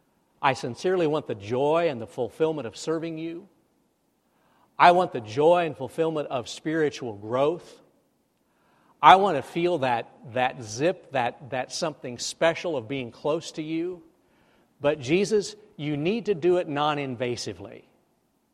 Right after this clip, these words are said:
No cross, no self-denial. I want to do that while I keep my ego in place. I want to stay in charge, Lord.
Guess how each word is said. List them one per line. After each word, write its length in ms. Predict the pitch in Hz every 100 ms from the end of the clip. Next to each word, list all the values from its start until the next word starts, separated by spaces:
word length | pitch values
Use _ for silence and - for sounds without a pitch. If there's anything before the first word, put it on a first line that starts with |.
| _ _
No 240 | 131 180
cross, 540 | 208 170 139 113 110 147
no 120 | 156
self-denial. 600 | - 160 - 143 113 104 - - -
I 160 | 160 220
want 160 | 240
to 80 | 180
do 180 | 143 202
that 240 | 165 160
while 180 | 156 151
I 140 | 143
keep 240 | 135 190 190
my 220 | 139 139
ego 420 | 180 208 185 190
in 140 | 165 147
place. 640 | 139 113 110 - - - _ _ _ _ _ _ _ _ _ -
I 180 | 175 233
want 160 | 240
to 40 | 170
stay 360 | - 208 196
in 120 | 175 147
charge, 540 | - 180 135 110 98
Lord. 420 | 101 104 104 120